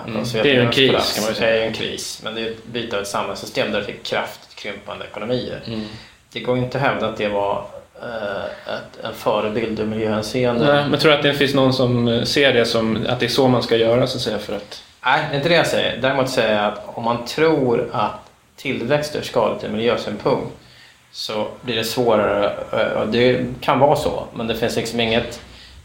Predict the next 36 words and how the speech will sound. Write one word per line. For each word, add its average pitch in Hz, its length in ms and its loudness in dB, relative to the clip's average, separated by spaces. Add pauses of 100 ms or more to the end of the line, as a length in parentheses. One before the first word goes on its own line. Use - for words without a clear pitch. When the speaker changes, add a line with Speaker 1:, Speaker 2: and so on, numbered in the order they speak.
Speaker 2:
historiskt 143 480 2
exempel 107 400 0
på 107 120 -2
där 107 100 4
det 107 60 2
har 107 240 2
kraftigt - 540 0
minskade 127 640 0
ekonomier 104 460 0
som 107 300 -4
av 113 220 -2
det 110 180 0
skälet - 220 -2
har 101 80 -6
varit 104 200 -4
bättre - 480 -4
ur 107 40 -10
miljösynpunkt. 104 640 -8
Speaker 1:
Nej. 117 400 -2 (400)
Speaker 2:
Du 135 80 0
har 135 300 6 (100)
depressioner 139 640 4
och 127 60 6
nedgångar 113 400 4
i 113 40 0
ekonomin 139 560 4
där 113 80 2
man 110 100 2
Speaker 1:
Mm. - 20 4
Speaker 2:
ibland 107 280 2
säger: 104 160 0
"Men 107 100 0
nu 151 180 4
klarar 113 280 4
vi 107 80 2
koldioxidmålen." 110 1080 0